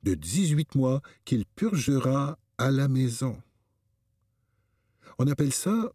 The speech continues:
une peine Netflix. Pourquoi une telle clémence pour un homme qui a abusé de sa force et a blessé sa fille,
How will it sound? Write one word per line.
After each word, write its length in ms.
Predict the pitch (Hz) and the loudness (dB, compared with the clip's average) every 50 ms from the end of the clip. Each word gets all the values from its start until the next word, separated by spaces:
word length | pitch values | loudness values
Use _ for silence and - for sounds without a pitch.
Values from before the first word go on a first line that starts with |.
| _ _ _ _ _ _ - - | _ _ _ _ _ _ -12 -4
une 180 | - 107 104 - | -2 -2 -2 -2
peine 460 | _ - - 131 139 143 147 139 127 _ _ _ _ _ - | _ -4 -2 0 0 0 0 -2 -4 _ _ _ _ _ -6
Netflix. 760 | - 170 208 _ - - 160 - _ - - - - - - _ _ _ _ _ _ _ _ _ _ _ _ _ _ _ _ _ _ _ _ _ _ _ _ _ _ _ _ _ _ _ _ _ _ _ _ - - - _ _ _ _ - | -4 -4 -4 _ -8 -14 -14 -14 _ -14 -14 -14 -14 -14 -16 _ _ _ _ _ _ _ _ _ _ _ _ _ _ _ _ _ _ _ _ _ _ _ _ _ _ _ _ _ _ _ _ _ _ _ _ -20 -20 -20 _ _ _ _ -2
Pourquoi 460 | - 220 - - - 131 120 123 - _ | -2 -2 -2 -2 -2 -2 -2 -2 -4 _
une 220 | - - 101 - - | -6 -4 -2 -2 -4
telle 240 | - - 196 196 - | -2 -4 -4 -4 -4
clémence 580 | - - 147 147 156 165 170 175 - - - - - - _ - | -4 -2 0 0 0 -2 -4 -4 -6 -8 -10 -10 -18 -20 _ -4
pour 180 | 147 123 123 | 0 0 2
un 160 | 135 135 127 | 2 2 2
homme 180 | 139 151 143 120 | 2 0 0 -2
qui 200 | - - 127 117 | -2 0 -2 -2
a 80 | - - | -2 0
abusé 380 | - 160 135 135 123 - 135 131 | -2 0 0 0 0 0 -2 -2
de 40 | - | -2
sa 140 | - 131 - | -2 -4 -2
force 320 | - 147 135 - - - | -2 -2 -4 -4 -2 -2
et 60 | 117 | -2
a 60 | 98 | -2
blessé 320 | 95 104 143 135 - - 180 | 0 0 -2 -2 0 -2 -4
sa 200 | - - 135 - | 0 0 -2 -2
fille, 340 | - - 254 208 127 98 | 0 -2 0 0 0 -2